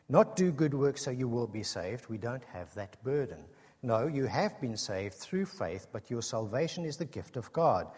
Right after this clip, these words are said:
You are God's redeemed through Christ and therefore do good works. The natural and expected outcome of being set apart, of being holy, is to be,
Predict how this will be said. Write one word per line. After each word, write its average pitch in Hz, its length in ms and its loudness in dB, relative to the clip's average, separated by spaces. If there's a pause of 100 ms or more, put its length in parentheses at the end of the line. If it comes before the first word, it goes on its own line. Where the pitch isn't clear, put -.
(220)
You 135 140 6
are 139 40 4
God's 127 380 2
redeemed 156 540 2
through 139 220 -6
Christ 104 480 -6
and 131 120 -2
therefore 104 360 -4
do 92 300 -8 (320)
good 98 200 -8
works. 120 420 0 (240)
The 139 80 2
natural 185 760 4
and 147 140 -2
expected - 720 -4
outcome 143 500 -2 (300)
of 127 180 0
being 127 220 0
set - 400 -2
apart, - 560 2 (220)
of 117 160 -4
being 135 180 0
holy, 120 560 0 (300)
is 131 160 -6
to 139 120 -6
be, 127 300 -2